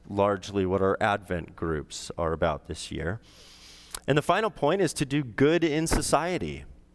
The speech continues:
Be a redemptive presence. Devote yourself to a life of service. Don't just stop being evil, but do good. And Willard says that when God is present in your life, at the center,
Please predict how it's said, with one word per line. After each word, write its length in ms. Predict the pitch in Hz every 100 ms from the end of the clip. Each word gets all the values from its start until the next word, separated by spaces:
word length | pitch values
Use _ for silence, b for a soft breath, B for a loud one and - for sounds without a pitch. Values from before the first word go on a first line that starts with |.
| -
Be 140 | 107 120
a 60 |
redemptive 640 | 110 113 120 127 139 131
presence. 580 | - 139 156 120 80 -
Devote 400 | - 87 110 131
yourself 680 | 120 117 - 101 80 - - B B B
to 100 | -
a 40 | 107
life 340 | 104 117 117
of 100 | 113
service. 600 | - - 131 110 82 -
Don't 240 | - 113 110
just 240 | 110 -
stop 360 | - 110 113 -
being 240 | 107 104
evil, 360 | 87 78 80 80
but 180 | 76
do 160 | - 80
good. 360 | - 73 - - - _ B B B B -
And 180 | 110 120
Willard 340 | 160 175 156
says 380 | - 147 139 123
that 180 | 120 98
when 200 | 113 98
God 380 | 113 131 147
is 180 | 143 127
present 560 | - - 135 131 135 110
in 140 | 117
your 200 | 113 110
life, 680 | 104 98 85 78 - - -
at 120 | - -
the 60 |
center, 760 | 104 - 127 120 - 65 76